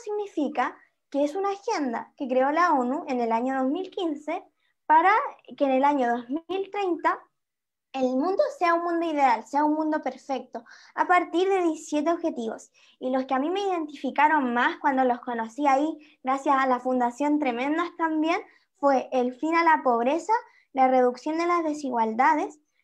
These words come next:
las comunidades y ciudades sostenibles y las alianzas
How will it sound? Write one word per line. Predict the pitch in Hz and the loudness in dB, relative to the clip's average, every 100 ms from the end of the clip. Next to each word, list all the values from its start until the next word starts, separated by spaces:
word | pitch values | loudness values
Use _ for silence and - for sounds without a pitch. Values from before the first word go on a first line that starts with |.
| - | -8
las | 254 254 | -8 -4
comunidades | - 254 247 240 254 311 381 403 | -2 0 0 -2 0 2 2 0
y | 359 | -4
ciudades | 294 285 339 339 | 2 4 2 -2
sostenibles | 330 269 285 370 415 453 _ _ _ | -4 -2 -2 -2 -4 -6 _ _ _
y | - 320 | -4 0
las | 330 330 | 2 2
alianzas | 320 320 403 440 - 440 - | 2 2 -2 -4 -8 -10 -10